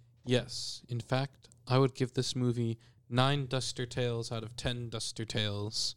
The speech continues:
for all of the wonderful Duster scenes in all of their hilarious hijinks glory.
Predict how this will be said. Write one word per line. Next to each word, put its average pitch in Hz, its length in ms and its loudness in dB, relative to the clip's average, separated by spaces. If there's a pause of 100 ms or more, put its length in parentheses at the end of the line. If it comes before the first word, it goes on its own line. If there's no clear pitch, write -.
(480)
for - 160 -6
all 127 220 6
of 123 80 -4
the 120 140 -4 (120)
wonderful 135 540 2
Duster 127 420 -4
scenes 110 800 -6 (320)
in 117 80 -8
all 117 220 0
of 117 140 -2
their 117 160 0
hilarious 107 580 -2
hijinks 104 500 -6
glory. - 520 -12